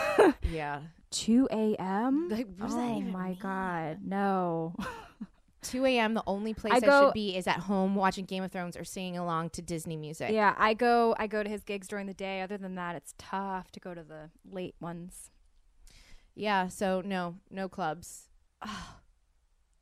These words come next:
Speaker 2: I really do miss those
Speaker 1: We
Speaker 2: days,
Speaker 1: had a
Speaker 2: though.
Speaker 1: good reign. We,
Speaker 2: We
Speaker 1: we
Speaker 2: had a
Speaker 1: had
Speaker 2: really good run.
Speaker 1: we did.
Speaker 2: That was,
Speaker 1: We
Speaker 2: like, a
Speaker 1: did.
Speaker 2: good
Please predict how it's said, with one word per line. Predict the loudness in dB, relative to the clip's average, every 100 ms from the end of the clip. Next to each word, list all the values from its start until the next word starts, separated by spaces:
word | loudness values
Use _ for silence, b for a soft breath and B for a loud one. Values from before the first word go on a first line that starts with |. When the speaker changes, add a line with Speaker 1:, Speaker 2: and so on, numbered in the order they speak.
| -4
Speaker 2:
I |
really | 0 2 2
do | -2
miss | -4 0
those | 6
Speaker 1:
We | 8
Speaker 2:
days, | 8
Speaker 1:
had | 8
a |
Speaker 2:
though. |
Speaker 1:
good | 6 2
reign. | 0 0
We, | 0 2 2
Speaker 2:
We | 6 6
Speaker 1:
we |
Speaker 2:
had | 8 8
a |
Speaker 1:
had | 10 8
Speaker 2:
really | 8 6
good | 0 -2
run. | 2
Speaker 1:
we | 2
did. | 4 4 6 6
Speaker 2:
That | 6
was, | 6
Speaker 1:
We | 4
Speaker 2:
like, | 4
a |
Speaker 1:
did. | 6
Speaker 2:
good | 6 6 4